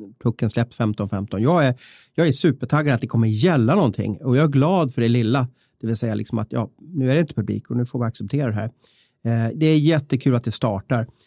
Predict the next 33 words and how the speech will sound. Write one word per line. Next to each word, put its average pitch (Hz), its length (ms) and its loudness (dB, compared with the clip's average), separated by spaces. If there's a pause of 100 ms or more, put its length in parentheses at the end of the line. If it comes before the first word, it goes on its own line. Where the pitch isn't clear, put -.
(240)
Sen 151 200 2
så 147 420 0
hade 135 240 0
jag 131 120 4
önskat 123 320 0
att - 80 -20
det 117 80 0
var 156 140 2
sju 127 220 0
matcher 107 480 -4 (300)
lördag, 123 420 2
tisdag, 120 320 -2
torsdag, 110 340 -2
lördag. 92 380 -6
Ja, 117 100 -2
och 120 220 -2
att 117 60 0
det 127 60 -2
bara 117 140 2
rullar 113 200 2
på. 156 260 2
Så 117 120 -4
nu 147 100 4
blir 208 200 2
det 170 60 4
inte 113 120 0
så, 92 140 -8
utan 113 180 -2
det 120 60 2
blir 135 120 2
lite 117 160 0
den 110 120 0
här 101 200 -2